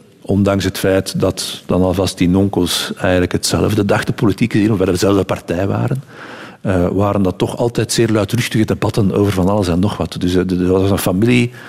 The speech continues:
van debaters, van, eh, van roepers, maar in, in de goede zin van het woord, hè. Dus, dus, dus niet, eh, afblaffen of niet, maar, maar opgaan in, in maatschappelijke issues. En, daar, en, en dus dat, dat, dat, dat was heel fascinerend als, als wij als, eh,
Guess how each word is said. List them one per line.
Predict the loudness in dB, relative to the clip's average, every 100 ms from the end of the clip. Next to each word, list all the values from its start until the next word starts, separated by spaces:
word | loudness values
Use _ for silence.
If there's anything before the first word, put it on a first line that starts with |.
| -20 -20 -10
van | -2 0
debaters, | 0 2 2 2 -2 -4
van, | 0 2 2
eh, | 2 2 0 0 -4
van | -4 -2 0 2
roepers, | 2 2 0
maar | -2 -2
in, | -2
in | -4 0
de | 0
goede | 2 2
zin | 2
van | 2 0
het | 2
woord, | 2 2
hè. | -2
Dus, | -2 -4
dus, | -4 -4
dus | -4
niet, | 0 0 0
eh, | 0
afblaffen | 0 0 0 0 0 -2
of | 0
niet, | 0
maar, | 0 -4 -10 -20 -6
maar | -6 -4
opgaan | -6 -2 0 0 0 0
in, | 0 0 0 -4 -16 -16 -16 -14
in | -4 2 2
maatschappelijke | 2 0 -2 0 -2 0
issues. | 0 2 2 4
En, | 2
daar, | 2 0 -4 -14 -18 -20 -20 -20 _ -20 -20
en, | -2 0
en | 2 0
dus | 2
dat, | 0 0
dat, | -2 0
dat, | -2 -2 -12 -12
dat | -6 -2
was | -2 2
heel | 2 4
fascinerend | 2 -2 0 2 2 2 0
als, | -2 0
als | -2 0
wij | 0 2 2
als, | 0 0
eh, | 0